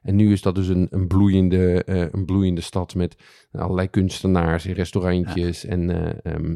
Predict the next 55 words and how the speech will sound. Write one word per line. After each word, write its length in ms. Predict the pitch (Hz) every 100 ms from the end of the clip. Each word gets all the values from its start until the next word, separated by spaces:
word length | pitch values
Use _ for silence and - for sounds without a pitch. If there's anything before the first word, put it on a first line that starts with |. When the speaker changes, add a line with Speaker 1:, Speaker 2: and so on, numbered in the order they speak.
| -
Speaker 1:
nou 200 | 98 69
ja, 100 | 67
wat, 120 | -
wat 160 | 92 -
je 40 |
natuurlijk 120 | 98 -
vaak 220 | 78 -
ziet 180 | 85 78
bij, 340 | 80 78 78 76
eh, 60 | 78 _ _ _
bij 120 | 92
gerenoveerde 600 | 92 92 85 82 85 82
gebieden. 440 | 87 - 92 85 - _ -
Speaker 2:
Maar 100 | 131
wat 120 | 156
viel 100 | -
je 60 | 160
daar 140 | 147
op 140 | 180 175
dan, 240 | 131 220 160
qua 260 | - 123 127
eten? 320 | 123 - 151
Speaker 1:
Nou, 260 | 170 190 -
eh, 380 | 147 143 139 185
een 80 | 190
van 120 | 156
de 60 |
dingen, 260 | 147 139 131
we, 100 | 127 131
we 60 |
hebben 160 | 135 139
daar 140 | 127 110
dus 100 | 110
een 100 | 110
aantal 240 | 123 120
dagen 320 | 107 92 -
gekookt 520 | - - - 202 -
zelf. 480 | - 127 165 175 -
Eh, 100 | - 104
Speaker 2:
Oh 40 |
ja, 100 | 101
Speaker 1:
nou, 180 | 98 95
Speaker 2:
leuk. 100 | 113
Speaker 1:
wat 120 | 113
me, 60 | -
wat 120 | 107
me 120 | 101 -
opviel 360 | 117 - 98
was 220 | 87 82
dat 160 | - 85
de 60 | 87
markt 380 | 101 104 85
echt 180 | - 73
fantastisch 520 | - 82 73 - 78
was. 280 | 78 - -